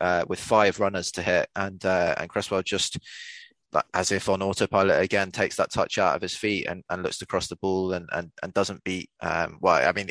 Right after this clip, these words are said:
it's a, such a poor cross that it hits the first runner and, and Souček has to kind of crane his head backwards to try and get something onto it, and it's very easy for Watford to clear what should have been a really great opportunity. Um, so not at his best, um, at all here,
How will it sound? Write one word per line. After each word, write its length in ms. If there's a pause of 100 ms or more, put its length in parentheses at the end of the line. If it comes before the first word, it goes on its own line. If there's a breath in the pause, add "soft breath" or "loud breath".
(120)
it's 220
a, 20
such 260
a 60
poor 240
cross 340
that 240
it 220
hits 240
the 100
first 460
runner 300
and, 240
and 100
Souček 320
has 160
to 60
kind 180
of 100
crane 300
his 100
head 220
backwards 400
to 80
try 160
and 100
get 140
something 260
onto 260
it, 60
and 100
it's 120
very 200
easy 320 (440 loud breath)
for 80
Watford 300
to 60
clear 260
what 160
should 220
have 120
been 180
a 60
really 300
great 260
opportunity. 760
Um, 440 (300 loud breath)
so 240 (180)
not 240
at 100
his 100
best, 380 (120)
um, 400
at 160
all 160
here, 220